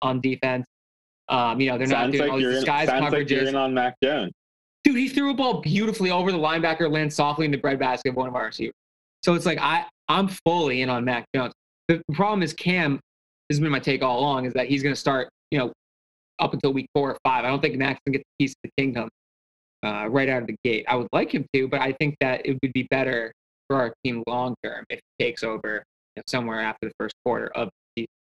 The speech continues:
Speaker 1: season.
Speaker 2: Yeah, I mean, with Mac, I just, I just, I, I'm kinda out on him, Gary. I just don't see
Speaker 1: Did
Speaker 2: the
Speaker 1: you
Speaker 2: upside.
Speaker 1: not see Jonnu Smith stumbling, bumbling, rumbling with yards after the catch?
Speaker 2: I mean,
Speaker 1: He's
Speaker 2: sure,
Speaker 1: no other
Speaker 2: Ma-
Speaker 1: tight end like him for yards after the catch. You don't even need to go deep if you're Mac Jones,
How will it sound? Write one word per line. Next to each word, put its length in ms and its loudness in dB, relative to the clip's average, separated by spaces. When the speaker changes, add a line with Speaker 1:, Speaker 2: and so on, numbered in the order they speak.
Speaker 1:
season. 100 2
Speaker 2:
Yeah, 240 2
I 60 2
mean, 260 0
with 160 0
Mac, 460 0
I 200 2
just, 340 -6
I 40 2
just, 180 0
I, 180 2
I'm 160 2
kinda 280 0
out 160 2
on 140 0
him, 200 -2
Gary. 240 2
I 80 4
just 240 0
don't 260 2
see 160 2
Speaker 1:
Did 80 0
Speaker 2:
the 60 2
Speaker 1:
you 120 2
Speaker 2:
upside. 260 2
Speaker 1:
not 80 0
see 260 2
Jonnu 500 2
Smith 260 0
stumbling, 640 0
bumbling, 460 2
rumbling 480 2
with 100 -2
yards 280 2
after 200 0
the 120 -6
catch? 260 0
Speaker 2:
I 100 4
mean, 220 2
Speaker 1:
He's 160 0
Speaker 2:
sure, 300 2
Speaker 1:
no 60 2
other 100 2
Speaker 2:
Ma- 60 0
Speaker 1:
tight 180 2
end 120 0
like 260 0
him 100 2
for 100 0
yards 240 2
after 180 0
the 160 -2
catch. 120 0
You 80 0
don't 80 2
even 240 0
need 160 2
to 80 0
go 160 2
deep 180 0
if 80 -12
you're 120 0
Mac 220 -2
Jones, 180 -4